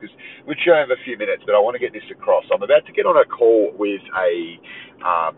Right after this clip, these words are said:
a new strength coach to the, or a new personal trainer to the fitness industry. So he's just starting up,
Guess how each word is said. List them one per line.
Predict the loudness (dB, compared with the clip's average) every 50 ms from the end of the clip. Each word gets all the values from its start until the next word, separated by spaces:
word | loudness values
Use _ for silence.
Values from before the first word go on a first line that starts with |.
| _
a | -20 -18
new | -14 -12 -10 -10 -10 -4
strength | -2 -2 -2 -4 -10 -14 -6
coach | -6 -6 -6 -6 -10 -14 -12 -10
to | -8
the, | -6 -6 -6 -6 -8 -6 -4
or | -4 -2 -4
a |
new | -6 -12 -2
personal | -2 -2 -2 -2 -6 -14 -18 -8
trainer | -4 -4 -2 0 0 -2 -2 -4 -8 -16
to | -18 -16 -16
the | -12
fitness | -10 -12 -12 -12 -18
industry. | -20 -20 -18 -18 -14 -14 -14 -14 -14 -16 -18 -20 -20 -20 -10 0
So | 2 4 4
he's | 4 0 -2 -8 -4
just | -4 -4 -4
starting | 0 0 2 2 2 2 0 -2
up, | -2 -4 -4